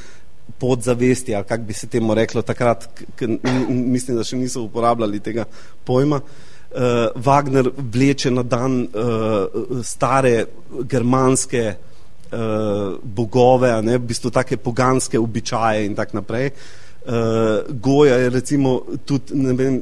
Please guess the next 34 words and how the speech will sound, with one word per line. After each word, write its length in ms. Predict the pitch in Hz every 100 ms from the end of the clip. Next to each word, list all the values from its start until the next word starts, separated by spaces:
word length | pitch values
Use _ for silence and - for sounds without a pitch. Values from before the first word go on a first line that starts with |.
| 117
če 120 | -
poznate 440 | 120 117 131 127 123
tisto 240 | 131 -
sliko 300 | - 131 123
Saturn 480 | - 120 - 127 120
žre 240 | 117 120 117
svoje 280 | 131 120 113
otroke 500 | 101 117 110 110 104
ali 120 | 101
pa 60 | 110
kaj 120 | 117
takega, 380 | 107 117 135 120
ne, 160 | 101 - - - -
vidite, 240 | 127 131 135
da 140 | 127
tudi 240 | 123 147 131
v 40 | 139
bistvu 220 | - 127
se, 240 | - 131
ali 140 | 120 120
pa, 120 | 139 135
ali 120 | 127 127
pa 80 | 156
cele 420 | - 170 156 127 -
te 160 | - 139
grafične 800 | 127 127 131 123 - 110 101 -
serije, 480 | - 127 135 123 107
ne, 160 | 107
so 140 | 113 123
v 40 |
bistvu 340 | 123 - 131 120 - - - - - - -
zelo 380 | 120 135 160 160
moč-, 360 | 135 - - -
močno, 720 | 147 151 139 143 - 139 131